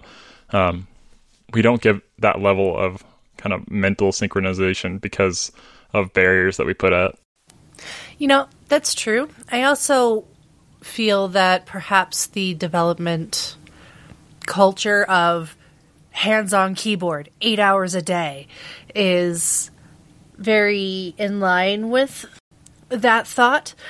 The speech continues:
Speaker 2: that you're supposed to be running the whole thing all the time. And the truth of the matter is, is if you're not stopping and thinking about what it is you're doing next, if you're not taking those breaks and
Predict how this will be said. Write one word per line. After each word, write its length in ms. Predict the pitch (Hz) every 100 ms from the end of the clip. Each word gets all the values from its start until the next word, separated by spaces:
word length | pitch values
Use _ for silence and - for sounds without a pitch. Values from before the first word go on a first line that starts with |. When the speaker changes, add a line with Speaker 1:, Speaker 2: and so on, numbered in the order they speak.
| -
Speaker 2:
that 160 | - 220
you're 120 | 240
supposed 380 | - 208 208 208
to 60 | -
be 100 | 202
running 300 | 180 185 202
the 100 | 180
whole 200 | 185 175
thing 260 | 180 165
all 220 | 185 180
the 80 | 170
time. 400 | 175 165 156 214 - - - _ _ _ _ -
And 100 | 208
the 80 | 208
truth 220 | 277 285
of 120 | 285
the 60 | 226
matter 260 | 220 196
is, 160 | 202 196
is 140 | 185
if 180 | 175 160
you're 100 | 220
not 140 | 262 -
stopping 640 | - 185 190 214 208 208 - - - -
and 180 | 202 180
thinking 600 | - 185 180 214 202 202
about 280 | 196 180 175
what 160 | 185
it 100 | 180
is 140 | 175 170
you're 100 | 175
doing 260 | 170 160
next, 360 | 160 156 - -
if 120 | 190
you're 80 | 190
not 160 | 196 196
taking 480 | - 190 190 202
those 260 | 202 175 160
breaks 480 | - 165 196 - -
and 260 | 156 143